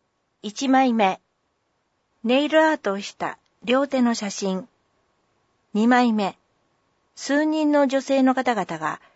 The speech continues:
テーブルにネイル道具を広げて話し合っている写真。三枚目。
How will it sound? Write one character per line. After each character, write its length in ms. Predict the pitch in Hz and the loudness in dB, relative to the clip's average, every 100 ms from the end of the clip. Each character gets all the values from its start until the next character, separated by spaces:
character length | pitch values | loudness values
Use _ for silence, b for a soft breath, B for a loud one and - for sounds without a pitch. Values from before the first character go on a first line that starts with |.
| b _ _ | b _ _
テ 220 | 247 247 | 2 4
ー 40 | 247 | 4
ブ 100 | 233 | 2
ル 160 | 233 | 2
に 320 | 220 220 208 - _ - | 2 2 0 -6 _ -2
ネ 240 | 220 294 | 2 2
イ 40 | |
ル 140 | 311 294 | 2 2
道 260 | 302 277 | 4 4
具 100 | 196 | 4
を 100 | 170 | 2
広 260 | 175 202 233 | 2 -2 0
げ 80 | 226 | 0
て 100 | 208 | -4
話 340 | 185 202 226 | -2 -4 -2
し 120 | - | 0
合 80 | 220 | 0
っ 60 | 220 | 0
て 140 | - | -6
い 80 | 151 | -8
る 80 | 147 | -10
写 180 | 151 143 | -12 -12
真。 340 | - 131 160 _ _ _ _ _ _ _ _ _ _ _ _ | -12 -12 -14 _ _ _ _ _ _ _ _ _ _ _ _
三 320 | - 240 240 | 0 2 4
枚 240 | 220 214 | 4 2
目。 280 | 196 180 160 | -2 -4 -6